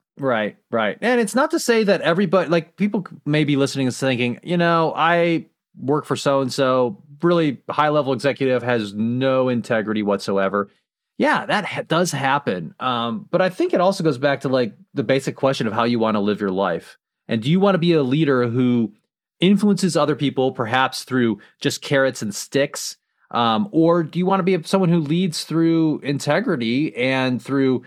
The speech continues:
um, you know, i-, i-, painting this picture of an inspiring vision for the future and helping people get there, uh, sharing credit, those types of things? So in the long term, I would, uh, I would say that integrity is very important.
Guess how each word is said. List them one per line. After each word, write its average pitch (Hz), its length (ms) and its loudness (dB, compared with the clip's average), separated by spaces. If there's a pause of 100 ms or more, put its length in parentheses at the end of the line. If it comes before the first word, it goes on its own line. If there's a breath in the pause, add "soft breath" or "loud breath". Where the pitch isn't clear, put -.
(220 loud breath)
um, 110 520 0
you 127 100 -2
know, 120 140 0
i-, - 260 -10
i-, 110 140 -12
painting 190 300 2
this 147 100 0
picture 185 260 0
of 139 80 0
an 123 80 0
inspiring 147 800 0
vision 143 340 0
for 127 140 -4
the 104 60 -2
future 202 420 0
and 98 140 -4
helping 170 440 0
people 127 300 -4
get 110 280 -4
there, 110 320 0 (340 soft breath)
uh, 107 160 -2
sharing 165 500 0
credit, 113 580 -2 (240 soft breath)
those 127 260 -2
types 113 300 -2
of 95 120 -6
things? 85 360 -10
So 143 540 0
in 139 140 -4
the 139 80 -2
long 156 320 0
term, 151 320 0
I 120 180 0
would, 113 340 0
uh, 101 340 0
I 120 120 -2
would 123 160 -2
say 120 140 -2
that 104 140 0
integrity 101 420 -2
is 110 320 -4
very 101 460 -2
important. 87 520 -8